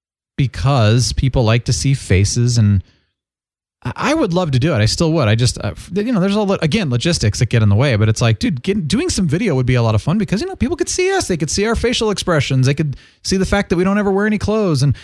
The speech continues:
you know, I mean, it would just be amazing. So, yeah, and that's something that we can do more of,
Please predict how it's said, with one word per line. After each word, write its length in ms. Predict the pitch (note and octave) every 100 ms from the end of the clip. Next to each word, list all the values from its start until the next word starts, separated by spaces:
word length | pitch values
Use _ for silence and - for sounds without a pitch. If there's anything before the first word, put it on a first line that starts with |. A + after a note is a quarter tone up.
| -
you 100 | G#3+
know, 60 | A3
I 60 |
mean, 140 | A3+ C4+
it 60 |
would 100 | C#4+
just 140 | D#4 C#4+
be 100 | C#4+
amazing. 680 | D#4 E4+ F4+ A#3 E3 A2 - _ -
So, 440 | - F#3+ F3+ C#3+ - _ _ _ _
yeah, 260 | - A2 F#2
and 100 | C#3+
that's 160 | E3 -
something 280 | G#3 F#3+ E3
that 100 | C#3+
we 100 | C3+
can 300 | - F3 E3
do 140 | C3+
more 240 | A#2+ A2 A2
of, 280 | B2 -